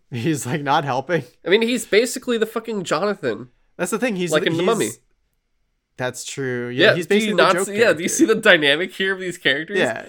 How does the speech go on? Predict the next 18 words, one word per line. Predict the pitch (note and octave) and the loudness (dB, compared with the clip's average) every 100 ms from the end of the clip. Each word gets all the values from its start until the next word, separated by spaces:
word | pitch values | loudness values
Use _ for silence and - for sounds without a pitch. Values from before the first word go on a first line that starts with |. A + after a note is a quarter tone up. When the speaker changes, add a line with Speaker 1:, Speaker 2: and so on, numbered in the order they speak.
| - | -10
Speaker 2:
It's | G3+ G3+ | -8 -2
like, | A3+ | 2
Speaker 1:
Like | A3 | 2
Speaker 2:
they | G#3 | 0
put | A#3+ | -2
the | A3+ | 0
Mummy | F3 E3+ G3+ | 0 0 -2
characters | - F3+ D#3+ D3+ C#3+ | -2 -2 -2 -4 -4
in | C#3+ B2 | -6 -8
Pirates | - B2 B2 | -4 -2 -4
of | B2 | -12
the | |
Caribbean. | A2 A2+ G#2+ G#2+ - - | -4 -4 -2 -6 -8 -6
That's | A2+ - | -6 -6
what | G#2+ | -10
this | A2 | -12
movie | A2+ G#2 F#2+ | -10 -12 -14
is. | D2+ B2 | -16 -20